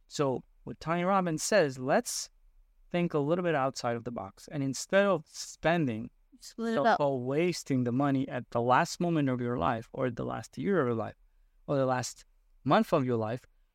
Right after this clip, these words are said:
Speaker 1: how we potentially create a system and tools and innovations. And, and that's why he's also investing as, as a startup in different doctors. And we know some doctors who are in that fields,
Speaker 2: Mm-hmm.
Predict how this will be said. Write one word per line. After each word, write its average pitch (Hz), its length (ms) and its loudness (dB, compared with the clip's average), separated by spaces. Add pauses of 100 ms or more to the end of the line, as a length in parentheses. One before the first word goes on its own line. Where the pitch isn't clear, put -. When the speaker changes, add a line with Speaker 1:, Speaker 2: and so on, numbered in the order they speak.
(220)
Speaker 1:
how 165 480 0 (680)
we 143 200 2
potentially 147 800 -2
create 143 400 -6
a 139 80 -6
system - 720 -6 (1200)
and 147 240 2
tools 123 540 0 (160)
and 156 160 -2
innovations. 139 960 0
And, 127 240 -2
and 123 220 -2 (140)
that's 135 280 -2
why 147 180 2
he's 131 200 -2
also 139 280 -2
investing 127 600 0
as, 107 260 -10
as 120 140 -8
a 117 60 -8
startup 156 540 -2 (400)
in 123 100 -4
different 139 360 0
doctors. 131 420 0
And 123 140 0
we 127 60 2
know 180 180 4
some 151 200 0
doctors 117 440 -2
who 117 80 -6 (140)
are 143 180 -18
in 135 140 0
that 110 220 -6
fields, 117 340 -10 (320)
Speaker 2:
Mm-hmm. - 400 -10